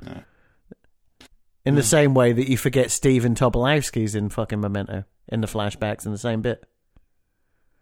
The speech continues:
Speaker 1: No.
Speaker 2: It's like, let me get straight. Ned Ryerson is in Memento. And you go, "Yeah, yeah, he is, yeah."
Speaker 1: <laughs> No.
Speaker 2: And I don't think you ever hear him speak either.
Speaker 1: No.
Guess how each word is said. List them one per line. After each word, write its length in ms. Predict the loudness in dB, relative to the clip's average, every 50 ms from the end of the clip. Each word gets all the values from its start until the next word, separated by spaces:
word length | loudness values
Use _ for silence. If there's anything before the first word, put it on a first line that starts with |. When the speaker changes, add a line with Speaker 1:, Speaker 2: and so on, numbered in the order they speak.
| _ _ _ _ _ -16
Speaker 1:
No. 380 | -14 -14 -12 -12 -12 -12 -14 -16 _ _
Speaker 2:
It's 100 | -4 -2
like, 160 | -2 -2 -2 -4
let 120 | -4 -2 0
me 40 | 0
get 120 | 0 2
straight. 200 | 2 0 0 0 -4 -6 -2
Ned 380 | 0 4 6 6 6 6 4 2
Ryerson 680 | 0 2 2 4 4 2 2 2 0 -2 0 0 0
is 120 | 2 2 2
in 160 | 2 4 4
Memento. 760 | 4 4 6 6 4 4 4 4 2 0 -2 -2 -2 -2 -4 -6 _ _
And 100 | -4 -4
you 120 | -2 -2 -2
go, 40 | -2
"Yeah, 220 | -4 -4 -6 -6 -8 -8
yeah, 160 | -6 -6 -4 -4
he 60 | -4 -6
is, 140 | -8 -10
yeah." 120 | -10 -12 -12 -12 -10 _ 0
Speaker 1:
<laughs> 80 | 0 0 -2 _ _ _ _ _ _ _ _ _ _ _ _ _ _ _ _ _ _ _ _ _ _
No. 400 | -16 -14 -12 -12 -12 -14 -14 -16 -18 _ _ -6
Speaker 2:
And 120 | -2 0
I 80 | 0 2
don't 180 | 2 2 2 2
think 180 | 0 -2 0
you 120 | 2 2 4
ever 160 | 4 4 4
hear 200 | 4 4 4 4
him 200 | 2 2 0 0
speak 280 | -2 -2 -2 -2 -2
either. 280 | -2 -4 -4 -4 -6 -8 -10 _ _
Speaker 1:
No. 320 | -8 -6 -6 -6 -6 -8